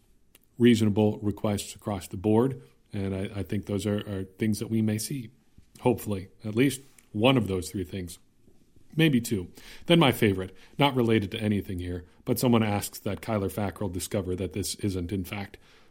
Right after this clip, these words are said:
flag football. I can get behind that. Don't want to take too many shots at Kyler Fackrell. After all, he is an N F L player and I am not, but I would like to see a little bit more <laughs> out of a second-year, third-round pick.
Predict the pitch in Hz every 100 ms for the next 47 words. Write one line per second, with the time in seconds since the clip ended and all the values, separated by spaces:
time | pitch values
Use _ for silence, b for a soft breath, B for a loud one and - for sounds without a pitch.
0 | _ - 107 87 95 90 95 - - _
1 | _ _ _ _ _ _ _ _ _ _
2 | _ _ _ _ _ _ - - 104 120
3 | 107 101 92 95 98 101 - - _ _
4 | - 117 104 113 104 143 135 98 - 98
5 | 92 101 98 95 90 101 95 113 110 95
6 | - 101 104 101 95 95 101 101 95 110
7 | 95 110 104 98 98 90 113 117 113 101
8 | 98 - b b b b b - - -
9 | - - - _ _ _ _ _ _ -
10 | 185 151 110 104 98 - 98 98 90 98
11 | 107 - - - - - - 120 113 98
12 | - 101 107 98 101 104 98 98 92 87
13 | 98 85